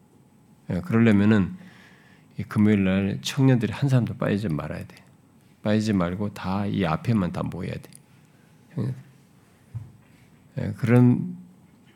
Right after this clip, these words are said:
생각을 하고 있어요. 왜냐면 이 청년들, 지금 현재 우리 교회 청년들의 지금 영적인 상태를 여기서 그냥 풀어놓으면 안 될 것 같아요. 지금 이게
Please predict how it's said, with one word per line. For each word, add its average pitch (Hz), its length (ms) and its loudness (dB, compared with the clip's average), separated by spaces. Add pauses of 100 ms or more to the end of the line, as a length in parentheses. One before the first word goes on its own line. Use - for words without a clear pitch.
(460)
생각을 117 480 -2
하고 117 240 -2
있어요. 131 260 -8 (420)
왜냐면 107 440 2 (1300)
이 120 80 4
청년들, 135 880 2
지금 120 180 -2
현재 143 240 2
우리 123 140 0
교회 113 100 2
청년들의 123 800 0
지금 104 140 -4
영적인 107 340 0
상태를 110 1080 -2
여기서 113 340 -2
그냥 117 260 -2
풀어놓으면 147 460 0
안 85 80 -4
될 85 160 -6
것 - 220 -8
같아요. - 300 -8
지금 110 220 -2
이게 107 280 -2